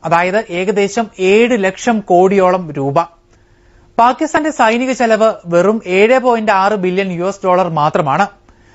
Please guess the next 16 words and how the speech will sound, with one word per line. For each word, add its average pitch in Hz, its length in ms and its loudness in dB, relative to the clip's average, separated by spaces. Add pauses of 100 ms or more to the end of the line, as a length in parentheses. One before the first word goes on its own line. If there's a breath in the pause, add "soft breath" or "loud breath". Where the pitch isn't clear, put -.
(220 soft breath)
പക്ഷേ 170 300 0 (280)
ചൈനയുടെ 208 520 0 (100)
വലിയ 202 640 0
സാമ്പത്തിക 214 600 -2 (220)
സൈനിക 226 400 0
സഹായം 190 520 -2 (100)
എപ്പോഴും 190 540 0 (100)
പാകിസ്ഥാന് 190 640 -2 (120)
ലഭിക്കാറുണ്ട്. 156 640 -2 (1040 soft breath)
സായുധ 262 400 2
സേനാംഗങ്ങളുടെ 277 760 0 (140)
ആകെ 226 340 2
എണ്ണം 208 340 -2 (140)
ഇന്ത്യയുടേത് 202 600 0 (200)
പതിനാല് 226 480 0
ലക്ഷത്തി 208 500 -4